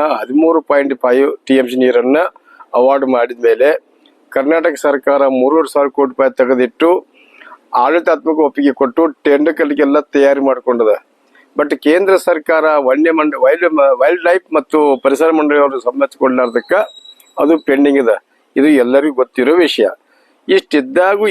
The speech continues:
ಇನ್ನೇನು ಇವತ್ತು ನಾಳೆ, ಇವತ್ತು ನಾಳೆ ಯೋಜನೆ ಜಾರಿಗೊಳಿಸೋ ಹಂತದಲ್ಲಿ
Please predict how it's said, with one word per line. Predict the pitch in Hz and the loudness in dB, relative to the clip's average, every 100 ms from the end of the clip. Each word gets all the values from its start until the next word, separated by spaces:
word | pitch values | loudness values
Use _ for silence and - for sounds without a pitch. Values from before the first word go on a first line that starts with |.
| 160 | 0
ಇನ್ನೇನು | 156 190 202 165 | 0 0 0 0
ಇವತ್ತು | 170 190 - 190 175 | 0 -2 -2 0 2
ನಾಳೆ, | 175 180 | 2 0
ಇವತ್ತು | 160 170 - | 0 -2 0
ನಾಳೆ | 170 165 170 156 | 0 2 2 0
ಯೋಜನೆ | 151 147 175 143 | 0 0 -4 0
ಜಾರಿಗೊಳಿಸೋ | 139 147 165 160 147 156 139 | -2 0 0 -2 0 0 0
ಹಂತದಲ್ಲಿ | 143 143 127 113 113 | -2 0 0 0 0